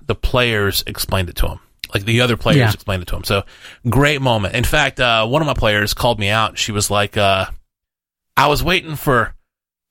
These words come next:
Speaker 1: common, mother flipper. Do you speak it?" And I wish, <laughs> I
Speaker 2: That was
Speaker 1: wish, I wish I'd said that.
Speaker 2: Hey, if, so,
Speaker 1: Yeah,
Speaker 2: this,
Speaker 1: wh-,
Speaker 2: this
Speaker 1: wh-,
Speaker 2: was, this was
Speaker 1: one,
Speaker 2: a
Speaker 1: one takeaway is
Speaker 2: Yeah.
Speaker 1: that I'm,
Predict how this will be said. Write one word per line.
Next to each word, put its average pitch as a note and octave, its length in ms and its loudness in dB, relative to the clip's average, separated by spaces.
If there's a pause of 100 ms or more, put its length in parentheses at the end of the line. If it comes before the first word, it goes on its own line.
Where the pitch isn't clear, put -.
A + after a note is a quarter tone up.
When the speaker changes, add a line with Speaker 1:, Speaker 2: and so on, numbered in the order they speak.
Speaker 1:
common, F#3+ 380 2
mother C3 180 0
flipper. D#3+ 460 0
Do E3 100 0
you E3+ 140 0
speak - 360 2
it?" - 140 -4 (460)
And C3 100 2
I B2+ 80 2
wish, C#3 380 2
<laughs> - 40 -16
I - 220 -2
Speaker 2:
That D#3+ 100 6
was D3 100 4
Speaker 1:
wish, - 240 -2 (140)
I B2 140 0
wish C#3 260 0
I'd A#2 140 0
said G2 160 -2
that. F2+ 180 -2
Speaker 2:
Hey, G2 80 6
if, - 460 -2
so, C#3+ 460 4 (840)
Speaker 1:
Yeah, C3+ 140 4
Speaker 2:
this, C#3 140 4
Speaker 1:
wh-, - 40 0
Speaker 2:
this G3 140 6
Speaker 1:
wh-, - 40 2
Speaker 2:
was, B3 100 2
this A3+ 200 4
was G3 100 6
Speaker 1:
one, D#3+ 100 2
Speaker 2:
a - 40 -8
Speaker 1:
one D#3 180 0
takeaway E3 520 2
is D3+ 100 4
Speaker 2:
Yeah. B2+ 80 4
Speaker 1:
that A#2+ 180 0
I'm, B2+ 260 0